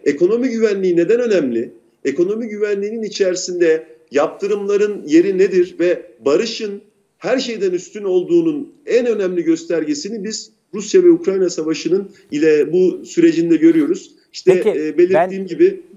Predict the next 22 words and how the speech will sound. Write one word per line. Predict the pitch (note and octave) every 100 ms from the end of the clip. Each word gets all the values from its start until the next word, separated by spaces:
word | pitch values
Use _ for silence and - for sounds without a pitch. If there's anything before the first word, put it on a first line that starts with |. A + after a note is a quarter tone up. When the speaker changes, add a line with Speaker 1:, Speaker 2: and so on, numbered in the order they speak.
| D#3
Speaker 2:
bir |
Speaker 1:
gıda | F#3+
Speaker 2:
araya | F#3+ G3+ G#3
gireyim. | F#3+
Speaker 1:
fiyatlarını | G3 F#3+ F3+
da | E3
göz | F3 E3+
ardı | E3+ E3+ E3+
etmeyelim. | F#3+ G3+ D3 C3
Speaker 2:
Bir, | G#3+
Speaker 1:
Yani | D#3+
Speaker 2:
bir | G#3
Speaker 1:
sadece | D#3+ E3+ F3
Speaker 2:
şey, | E3
Speaker 1:
enerji | E3 D#3+ D#3+
değil | E3+
mesele. | D3 A#2+ G#2+ G2 _ D3
Speaker 2:
bir | E3+
şeyi | F#3+ G3
soracağım. | - F#3 C3+ D3+ C#3+
E, | D#3+ D3+ D#3 D3+ - F3+
bu | D3+ F3 F3+ F#3